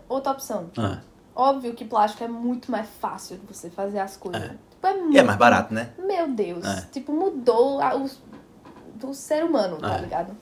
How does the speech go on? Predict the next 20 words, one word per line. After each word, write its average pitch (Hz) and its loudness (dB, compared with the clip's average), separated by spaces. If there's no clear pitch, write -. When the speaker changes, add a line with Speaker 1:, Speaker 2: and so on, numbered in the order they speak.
Speaker 1:
Literalmente. 247 -4
Mas 294 0
Speaker 2:
Tu - -10
já 190 10
ouviu 196 8
falar 143 8
no 139 4
Speaker 1:
né? 135 0
Speaker 2:
plástico 120 6
feito 123 0
de, 226 2
Speaker 1:
Infelizmente. 285 -2
Speaker 2:
feito 127 2
de 117 0
hemp, 120 0
da 101 2
folha 120 6
da 110 4
maconha? 101 -2
Speaker 1:
Sim. 277 -4